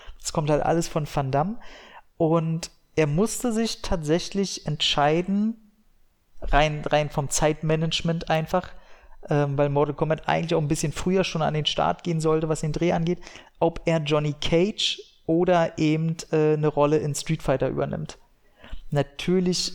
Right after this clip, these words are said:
ähm, kann man verstehen, warum man Street Fighter eher wählt, weil Mortal Kombat einfach noch nicht so eine Riesenmarke war. Äh, ob der Regisseur schon bekannt war dafür, ist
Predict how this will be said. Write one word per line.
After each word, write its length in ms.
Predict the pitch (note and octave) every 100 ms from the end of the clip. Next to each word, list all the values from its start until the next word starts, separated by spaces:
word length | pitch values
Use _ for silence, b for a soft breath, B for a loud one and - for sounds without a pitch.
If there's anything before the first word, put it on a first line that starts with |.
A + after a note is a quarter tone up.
| -
ähm, 460 | D#3 D3+ D3+ D3+ D#3
kann 180 | - D3+
man 400 | D3+ D3 D3 -
verstehen, 680 | - D3+ - - D#3 G3 G3
warum 200 | E3+ C#3+
man 180 | D3 C#3
Street 280 | - F3 F3
Fighter 380 | - F3 F3+ F3+
eher 560 | F3 F#3 F#3 F3+ - _ -
wählt, 600 | C#3+ D#3 F3 F#3+ G3+ -
weil 120 | D3+
Mortal 240 | D3 D3
Kombat 240 | C#3+ D3 D3
einfach 180 | D3 C#3+
noch 120 | C#3
nicht 180 | D3 -
so 80 |
eine 140 | C#3+ C3+
Riesenmarke 720 | C#3+ C3+ B2+ C3 D#3 E3+ D#3+
war. 240 | D#3 D#3 D#3+ B B B B B
Äh, 280 | D3+ C#3+ C#3+
ob 200 | - D3
der 160 | D3 C#3
Regisseur 520 | C3+ C3 - D3 D#3
schon 200 | - D3
bekannt 480 | D3 - D3+ D#3 -
war 80 |
dafür, 320 | D3+ D3 - D3
ist 280 | D#3 -